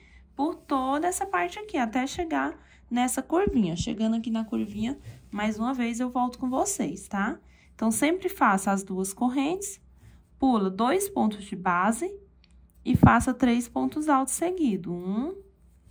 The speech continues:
dois e três pontos. Vai ficando assim.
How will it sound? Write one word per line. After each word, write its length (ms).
dois 920
e 140
três 420
pontos. 480
Vai 140
ficando 400
assim. 440